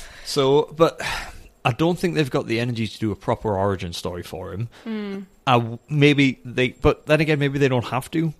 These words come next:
Speaker 1: You know,
Speaker 2: Yeah.
Speaker 1: maybe Yoda comes to the Republic, maybe another Jedi finds him and brings him to the Council. Um, I think if they did the story on Dagobah, there's nothing they could do, 'cause there's literally no one else on that planet.
Speaker 2: Could I have an idea?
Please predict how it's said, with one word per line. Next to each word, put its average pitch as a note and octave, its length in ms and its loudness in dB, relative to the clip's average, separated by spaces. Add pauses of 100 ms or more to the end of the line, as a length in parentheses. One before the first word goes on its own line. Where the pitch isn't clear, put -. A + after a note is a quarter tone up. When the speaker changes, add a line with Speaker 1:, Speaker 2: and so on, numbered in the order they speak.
(560)
Speaker 1:
You C3+ 80 6
know, A2+ 120 6
Speaker 2:
Yeah. B3+ 260 2
Speaker 1:
maybe C3 360 8
Yoda A#2 480 4 (220)
comes A#2+ 440 -2
to A#2 100 2
the G#2+ 140 4
Republic, G2+ 540 2
maybe G2+ 400 0
another G#2 300 0
Jedi F#2+ 380 0
finds G#2+ 520 0
him A#2+ 220 -2
and A2 140 -2
brings G#2+ 260 0
him G2 100 -4
to G2 100 -4
the F#2+ 100 -6
Council. B2+ 580 -6 (640)
Um, F#2+ 460 2 (100)
I A2+ 80 2
think C3+ 260 -4
if A2 120 -4
they G#2+ 120 0
did G#2+ 200 -4
the G#2 80 -2
story G#2+ 500 0
on G2 180 -4
Dagobah, F2+ 680 -4 (120)
there's G#2 160 -10
nothing F2+ 460 -6
they E2+ 80 -10
could F2 180 -14
do, D#2+ 180 -8
'cause - 180 -12
there's G2+ 120 -6
literally A#2+ 360 -2
no G#2 220 0
one F#2+ 240 -2
else E2+ 260 -4
on E2+ 100 -6
that E2+ 180 -4
planet. D#2+ 380 -4 (880)
Speaker 2:
Could A3+ 160 -18
I A#3+ 60 -14
have C4+ 180 -18
an E4+ 120 -14
idea? D#4+ 420 -16